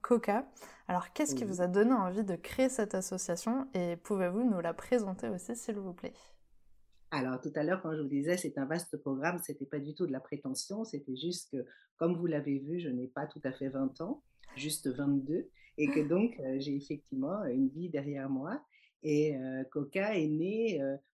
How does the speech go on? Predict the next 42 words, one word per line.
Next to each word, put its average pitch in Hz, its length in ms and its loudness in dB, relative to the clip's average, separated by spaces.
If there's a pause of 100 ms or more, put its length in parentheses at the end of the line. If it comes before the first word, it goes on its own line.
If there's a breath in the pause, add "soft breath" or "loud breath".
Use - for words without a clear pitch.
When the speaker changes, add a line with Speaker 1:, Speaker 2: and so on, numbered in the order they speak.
Speaker 2:
au 160 120 0
bout 175 240 0
d'un, 135 400 0
d'un 135 200 2
cheminement, 185 800 2
en 147 120 -6
fait, - 260 -10 (240)
c'est-à-dire, 151 680 -2
euh, 131 260 -2 (300)
à 156 120 2
la 147 140 2
fois 185 340 -2
au 180 60 0
carrefour 180 420 -4
de 165 80 -2
ma 135 160 2
vie 151 100 -6
professionnelle 151 720 -2
et 180 80 2
de 135 100 -4
ma 139 160 -2
vie 147 140 -10
pri-, 143 420 -12
privée, 170 540 -2
ma 131 120 -4
vie 127 140 -12
personnelle. 135 580 -4 (680 soft breath)
Euh, 147 280 2
tout 202 120 0
simplement 190 560 2
parce 160 300 -6
que 165 260 -2
professionnellement, 165 960 0
comme 147 240 -2
je 143 80 -6
vous 151 100 -2
l'ai 143 80 -2
dit, 165 240 -4
j'ai 143 120 -6
fait 143 180 -8
de 139 60 -8
l'immunologie 139 840 -2